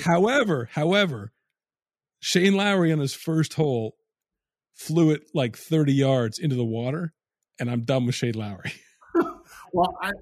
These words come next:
Speaker 2: to Shane Lowry's defense, I did stand behind the first tee today, and I did watch. I think it was a little bit downhill, and there might have been a little bit breeze,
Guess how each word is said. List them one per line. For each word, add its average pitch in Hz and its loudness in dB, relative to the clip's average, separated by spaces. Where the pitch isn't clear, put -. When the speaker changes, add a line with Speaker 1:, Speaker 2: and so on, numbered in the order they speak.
Speaker 2:
to 185 -2
Shane 208 0
Lowry's 175 2
defense, 170 -2
I 151 0
did 165 -2
stand 160 -4
behind 143 -2
the 131 -6
first 139 -4
tee 131 -4
today, 113 -8
and 135 -6
I 139 0
did 139 0
watch. 143 0
I 139 0
think 160 -2
it 175 2
was 143 -4
a 151 -4
little 160 4
bit 143 0
downhill, 143 -2
and 123 -6
there 123 -6
might 135 -4
have 127 -6
been 135 -8
a 131 -8
little 139 -4
bit 123 -10
breeze, 135 -6